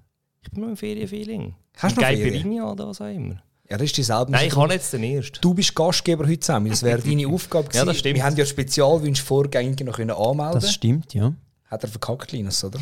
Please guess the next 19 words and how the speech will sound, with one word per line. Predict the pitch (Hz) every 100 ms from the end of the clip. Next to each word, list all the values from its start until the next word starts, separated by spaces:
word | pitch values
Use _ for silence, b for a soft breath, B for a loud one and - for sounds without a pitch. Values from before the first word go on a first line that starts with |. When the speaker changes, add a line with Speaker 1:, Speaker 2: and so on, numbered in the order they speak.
| 143
Speaker 1:
Aber | 180 180
ich | 262
habe | 240
einfach | 139 -
extra | 120 120 - 269 247
geschrieben. | 143 - 127 143 139 101 - _ _ _ _
Ich | - 139
habe | 151
extra | 156 190 220
euch | 190 180
gefragt, | - 147 165 - -
habt | 117 143 180
ihr | 190
noch | 175 151
etwas, | 147 143
das | 131 113
ich | 107
euch | 101 92
soll | 98